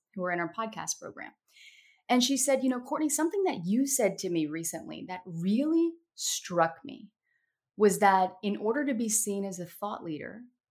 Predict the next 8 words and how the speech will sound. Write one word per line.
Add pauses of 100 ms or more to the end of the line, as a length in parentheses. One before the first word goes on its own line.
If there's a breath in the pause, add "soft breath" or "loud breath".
(200)
I
have
to
actually
share
my
own
thoughts."